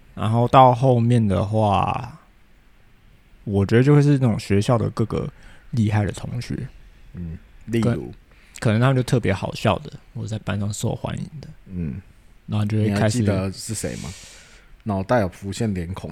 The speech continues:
Speaker 2: 的那一种吗？
Speaker 1: 大概都有几个啦。
Speaker 2: 哦，OK。
Speaker 1: 对，大概都有几个。然后觉得他们很好笑，所以你会开始，我就开始会去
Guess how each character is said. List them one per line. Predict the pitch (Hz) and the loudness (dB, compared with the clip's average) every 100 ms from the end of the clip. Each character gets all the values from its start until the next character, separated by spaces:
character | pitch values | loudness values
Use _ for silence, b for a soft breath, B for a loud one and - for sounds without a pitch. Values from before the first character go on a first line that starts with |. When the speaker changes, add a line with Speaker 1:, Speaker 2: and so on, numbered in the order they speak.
| 65 | -12
Speaker 2:
的 | |
那 | 80 90 | -10 -10
一 | |
种 | 85 - | -10 -14
吗？ | - _ - - _ - b b b b b - | -18 _ -20 -20 _ -20 b b b b b 0
Speaker 1:
大 | 175 127 | 2 4
概 | 131 113 | 2 0
都 | 107 101 | 0 -2
有 | 104 | -2
几 | - - 73 | -6 -10 -14
个 | - | -12
啦。 | - 139 | -14 -14
Speaker 2:
哦， | - 60 57 | -16 -16 -14
OK。 | - - - | -14 -16 -12
Speaker 1:
对， | - | -10
大 | - 95 | -4 -4
概 | 95 | -4
都 | 95 | -6
有 | 87 | -8
几 | - - | -10 -16
个。 | - 135 - | -16 -14 -2
然 | |
后 | 113 | -2
觉 | 107 | 0
得 | |
他 | 101 | -2
们 | 107 | -2
很 | 98 | -2
好 | 110 - | -4 -6
笑， | - 95 92 | -2 -2 -2
所 | - | -2
以 | |
你 | 95 | -4
会 | 101 101 | -2 -2
开 | - | -2
始， | 87 - - B B B B B B - - - | -2 -4 -8 B B B B B B -20 -20 -4
我 | 110 | 0
就 | 104 147 | 4 4
开 | 143 | 4
始 | 135 117 | 2 2
会 | 104 107 | 0 0
去 | - 107 | 2 -2